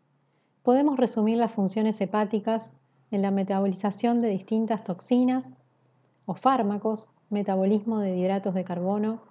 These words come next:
lípidos y proteínas, síntesis de factores de coagulación, síntesis de colesterol,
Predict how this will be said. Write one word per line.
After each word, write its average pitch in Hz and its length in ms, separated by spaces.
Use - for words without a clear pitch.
lípidos 202 500
y 180 40
proteínas, 247 800
síntesis 269 680
de 202 80
factores 208 520
de 196 100
coagulación, 190 840
síntesis 240 540
de 190 100
colesterol, 208 720